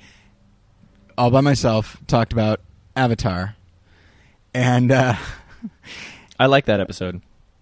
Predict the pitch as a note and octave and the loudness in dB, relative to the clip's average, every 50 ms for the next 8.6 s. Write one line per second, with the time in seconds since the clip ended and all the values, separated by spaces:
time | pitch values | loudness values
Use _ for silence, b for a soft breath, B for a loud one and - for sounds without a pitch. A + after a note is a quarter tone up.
0 | _ _ _ _ _ _ _ - D#3 C#3 C#3+ D#3 F#3 A#3 C#4+ B B B B B | _ _ _ _ _ _ _ 0 4 6 8 10 10 8 8 B B B B B
1 | B - G3 A3+ A3 C4+ G4 D#4+ B2+ G2+ G#2 - _ _ - D3 F3+ - - - | B -6 -4 -2 2 2 2 2 2 0 -2 -8 _ _ 0 0 0 2 4 2
2 | A#2+ A#2 B3+ B3 B3+ G#3+ A3+ G#3+ F#3 E3+ D#3+ D3 B2+ B2 C3 C3+ C3+ C3+ C3 - | 4 6 4 4 4 2 0 2 2 2 2 2 2 2 2 2 2 -2 -4 -6
3 | - - A#2+ A#2+ A#2+ A#2 B2 B2 A#2 A2 G#2+ - - - - - - - - - | -8 -6 -4 -4 -2 -2 -2 -2 -4 -6 -8 -12 -20 -20 -20 -20 -20 -20 -12 -6
4 | F#3 G3+ F#3+ F3 F3 F#3 G3 G3+ B2 D#3 D#3 C#3 - - - G#2+ - G#3 G3+ F#3 | -2 0 0 0 0 0 0 -2 -2 -6 -10 -10 -8 -6 -6 -4 -2 0 2 2
5 | F3+ G3 A3 A3 F3+ D#3 D#3 C#3 C#3 A#2+ G#2+ G#2 B2 D3+ D3+ D3+ - - F3 F3+ | 2 2 2 0 -2 -4 -2 -2 -2 -2 -2 -2 0 0 0 -2 -2 -2 0 2
6 | F#3 F3+ F#3+ G#3 G#3 F#3+ D3+ C#3 C#3+ C3+ C3+ C3 B2 A#2 A#2+ A#2 A2+ - A#2+ A2+ | 4 4 6 6 6 4 4 2 2 4 4 2 2 2 0 0 0 0 -2 -2
7 | A2+ A2 - A2 A2 G#2+ - B2 A#2+ A2+ A2+ A2+ - - A2+ A2 A#2+ A#2+ C3 C3+ | -2 -2 -4 -6 -6 -4 -2 0 2 2 2 0 0 -2 -4 -2 0 2 2 4
8 | C3 B2+ A#2+ A#2 A#2+ A#2 A2+ A2 G#2+ G#2 G2 | 4 2 2 2 2 2 2 0 -2 -6 -10